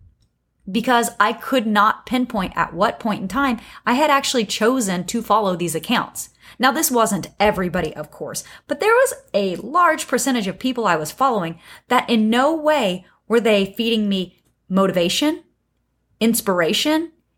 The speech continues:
encouragement, creativity, productivity,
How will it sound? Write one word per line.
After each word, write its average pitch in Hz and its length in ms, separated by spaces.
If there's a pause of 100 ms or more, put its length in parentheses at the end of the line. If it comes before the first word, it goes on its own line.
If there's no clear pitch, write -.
(160)
encouragement, 247 920 (340)
creativity, 285 1000 (340)
productivity, 320 920